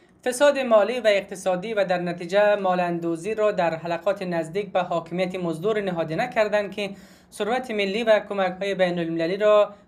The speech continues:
بدزدند و در بانک‌های خارجی بفرستند و فساد اخلاقی و اعتیاد به مواد مخدر را در میان توده‌ها گسترش دادند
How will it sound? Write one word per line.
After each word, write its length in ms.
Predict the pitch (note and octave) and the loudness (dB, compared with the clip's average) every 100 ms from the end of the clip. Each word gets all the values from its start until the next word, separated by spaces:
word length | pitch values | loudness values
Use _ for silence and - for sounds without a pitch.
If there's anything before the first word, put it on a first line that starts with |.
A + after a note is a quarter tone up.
| _ | _
بدزدند 600 | A3 F#3 E3+ E3+ E3 D3+ | -4 -2 -4 -2 -2 -2
و 60 | E3+ | 0
در 160 | F3+ | 0
بانک‌های 500 | F3 F#3+ F#3+ A#3 A#3+ | 2 0 0 -2 -4
خارجی 440 | G#3 F#3 E3+ D#3+ F#3+ | 0 0 0 -2 -4
بفرستند 720 | F#3 F3+ D#3 - D#3+ D3 - - - - | -4 -6 -8 -4 -6 -6 -12 -20 -20 -4
و 80 | G3+ | -2
فساد 360 | G3+ A#3 C4+ B3 | -2 0 2 2
اخلاقی 520 | G3 G3 F#3+ F#3 A3+ | 2 2 -2 0 -2
و 200 | G#3 G#3 G3+ | 0 0 0
اعتیاد 520 | F3+ E3+ G#3 G#3 F#3 | -4 -4 0 0 2
به 100 | F3+ | 0
مواد 280 | F3 G3 F#3 | 2 0 0
مخدر 420 | F3+ F3 D#3+ G#3 | -4 -6 -6 -4
را 100 | G3 | -2
در 220 | F3 E3 | 0 -2
میان 340 | E3+ G3+ G3 | 0 -2 -2
توده‌ها 460 | F#3+ E3 D#3+ D#3+ G3 | -6 -6 -4 0 0
گسترش 400 | F3+ E3+ - A#3+ | 0 -6 -6 -6
دادند 480 | A#3 G#3+ G#3+ G#3+ | -2 2 2 0